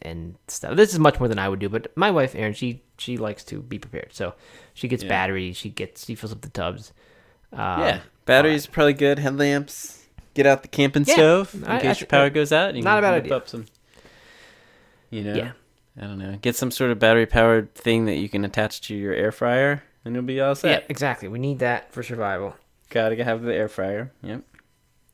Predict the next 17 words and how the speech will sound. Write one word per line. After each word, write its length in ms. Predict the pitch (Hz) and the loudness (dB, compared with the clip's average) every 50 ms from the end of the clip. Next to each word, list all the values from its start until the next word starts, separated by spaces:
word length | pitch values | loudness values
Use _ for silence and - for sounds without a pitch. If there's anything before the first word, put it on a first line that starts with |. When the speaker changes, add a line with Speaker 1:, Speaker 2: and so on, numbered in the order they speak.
| _ | _
Speaker 1:
Get 120 | 147 151 147 | -4 -4 -2
some 120 | - 143 131 | -2 -4 0
beer 460 | 135 175 185 202 214 220 220 220 - - | 2 6 6 8 8 8 6 4 -2 -6
and 120 | 147 139 127 | -6 -4 0
just, 300 | 135 156 147 - - - - _ _ _ _ _ _ - - _ | 0 0 -2 -2 -10 -12 -18 _ _ _ _ _ _ -20 -20 _
just 320 | - 147 147 147 - - - 156 _ _ _ _ _ _ _ | -8 -6 -6 -6 -8 -16 -20 -20 _ _ _ _ _ _ _
hunker 320 | - - 135 151 147 175 165 | -12 -8 -8 -6 -4 -4 -2
down. 420 | 180 185 214 220 214 190 175 160 - - _ _ _ _ _ _ _ _ _ | -2 0 0 0 -2 -4 -6 -10 -16 -20 _ _ _ _ _ _ _ _ _
Speaker 2:
Hunker 260 | 107 107 107 - 120 | -14 -12 -8 -8 -6
down. 420 | 120 131 135 143 151 147 143 135 127 113 _ _ _ _ _ _ _ _ | -4 -4 -4 -2 -4 -4 -6 -6 -8 -10 _ _ _ _ _ _ _ _
Ride 20 | |
Speaker 1:
Batten 280 | 113 117 113 110 113 117 | -6 -4 -4 -2 -2 0
Speaker 2:
it 20 | |
Speaker 1:
down 180 | - 147 147 156 | 2 2 2 2
the 60 | 156 | 0
Speaker 2:
out. 40 | 156 | 0
Speaker 1:
hatches. 460 | 170 175 175 165 - 139 123 - - | -2 -4 -6 -6 -10 -12 -12 -12 -18